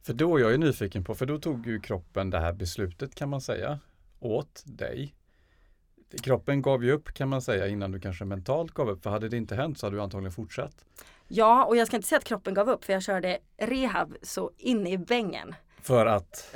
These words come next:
Speaker 2: För att komma tillbaka.
Speaker 1: Okej.
Speaker 2: Ja.
Speaker 1: För då är, för min följdfråga på det, hur, liksom, hur tog du det? Då säger du att då gick du tillbaka till rehaben.
Speaker 2: Ja.
Speaker 1: Men när tog du beslutet om att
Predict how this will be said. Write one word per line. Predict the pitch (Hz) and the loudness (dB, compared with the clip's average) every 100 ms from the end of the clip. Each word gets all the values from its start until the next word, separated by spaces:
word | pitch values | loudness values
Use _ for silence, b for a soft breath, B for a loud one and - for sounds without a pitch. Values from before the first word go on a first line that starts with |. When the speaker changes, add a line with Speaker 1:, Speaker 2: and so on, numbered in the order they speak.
| - | 6
Speaker 2:
För | 226 202 | 8 10
att | 185 - | 6 0
komma | - 190 185 | 0 0 0
tillbaka. | 185 226 185 - - - | 0 -2 -2 -10 -10 -4
Speaker 1:
Okej. | 131 123 95 92 - | -2 0 0 -2 0
Speaker 2:
Ja. | 196 208 208 _ | 2 2 0 _
Speaker 1:
För | - | -2
då | 120 139 | 2 4
är, | 151 147 139 127 | 4 2 -2 -4
för | 135 | -2
min | 135 | 0
följdfråga | 131 139 123 160 | 2 0 0 -2
på | 151 | 0
det, | 123 | 0
hur, | 117 127 | 2 2
liksom, | 117 123 | 2 0
hur | 117 120 | -2 -2
tog | 123 110 98 | -2 -2 -2
du | 101 98 98 - | -2 -2 -4 -2
det? | 117 139 151 | 2 2 2
Då | 120 120 | 0 -2
säger | 123 | 0
du | 107 | 0
att | 90 | 0
då | 110 104 | -4 -2
gick | 104 98 | -4 -6
du | 95 | -6
tillbaka | 98 92 98 | -2 -2 -2
till | 98 | -4
rehaben. | 101 92 95 131 | -2 -2 -2 -2
Speaker 2:
Ja. | 175 180 190 - | -4 -4 -6 -2
Speaker 1:
Men | 120 127 | 0 2
när | 135 127 | 2 2
tog | 127 135 | -2 -4
du | 117 | -4
beslutet | 117 - 107 - 104 | -4 -4 -6 -6 -6
om | 104 | -6
att | 98 | -6